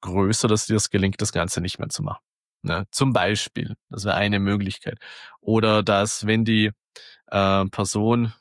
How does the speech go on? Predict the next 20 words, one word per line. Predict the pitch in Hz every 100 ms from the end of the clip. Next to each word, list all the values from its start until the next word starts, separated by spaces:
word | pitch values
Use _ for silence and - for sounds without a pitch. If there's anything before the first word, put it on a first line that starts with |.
| _
äh, | -
wenn | 101 101 104 104 104 101
dein | 98 101
Partner | - 98 113 107
oder | 101
deine | 95 90
Partnerin | - 95 - 98 107
zum | 104 95
Frühstück | 104 110 - 113 -
immer | 113 104 104 113 - -
süße | - 120 117 113
Marmeladebrote | 104 98 95 87 101 98 113 117 90 104 104
essen | 98 - 101 95
will | 110 117
und | 101 101 -
du | 98
weißt, | 87 98 117 -
äh, | - 98 95
okay, | 92 - 95 113 110 - - - -
ähm, | 101 101 98